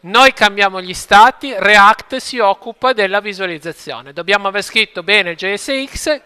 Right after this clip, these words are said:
in maniera condizionale sugli stati per decidere cosa visualizzare e cosa no. Ok?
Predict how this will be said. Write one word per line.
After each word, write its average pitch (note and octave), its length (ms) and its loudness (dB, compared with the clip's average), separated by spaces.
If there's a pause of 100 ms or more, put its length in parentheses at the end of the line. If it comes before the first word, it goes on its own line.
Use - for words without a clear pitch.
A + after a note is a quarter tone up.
(120)
in E3 100 -20
maniera G#3+ 340 4
condizionale G3+ 840 0
sugli A#3+ 280 -10
stati G3 380 0
per G3 180 -8
decidere G#3+ 520 -6
cosa F3+ 280 -8
visualizzare F#3+ 640 -8
e - 40 -12
cosa C#3+ 240 -14
no. C3 180 -20 (520)
Ok? B3 360 2